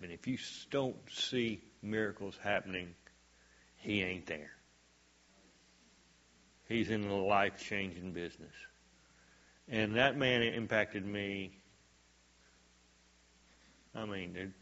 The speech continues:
three guys, three men that changed my life. My dad, Rob, and T L. Changed my life.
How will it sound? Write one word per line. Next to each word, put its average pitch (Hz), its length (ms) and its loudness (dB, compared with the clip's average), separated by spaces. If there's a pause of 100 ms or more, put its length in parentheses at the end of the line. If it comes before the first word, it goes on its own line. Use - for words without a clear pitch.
(420)
three 185 260 12
guys, 139 480 10
three 208 240 6
men 127 520 8 (1500)
that 127 100 -4
changed 123 400 6
my 127 180 8
life. 113 540 0 (800)
My 110 220 0
dad, 92 400 -4 (2250)
Rob, 107 460 2 (300)
and 95 120 -8
T 98 240 0
L. 92 140 -4 (1400)
Changed 143 340 0
my 123 120 0
life. 120 440 -4